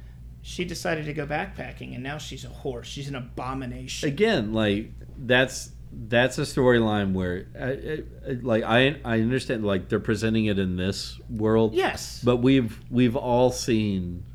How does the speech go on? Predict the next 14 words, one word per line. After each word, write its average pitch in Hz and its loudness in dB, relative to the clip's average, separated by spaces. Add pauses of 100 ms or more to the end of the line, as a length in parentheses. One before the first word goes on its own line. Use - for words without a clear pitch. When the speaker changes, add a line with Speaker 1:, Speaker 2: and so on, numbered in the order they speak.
(380)
Speaker 1:
No. 539 -6
Speaker 2:
people 131 6
in 107 0
our 123 6
own 107 4
cultures 101 -2
judge 110 2
people 110 2
for, 113 -4
like, 117 0
"Oh, 110 2 (240)
they're 101 0
not 107 0
doing 107 0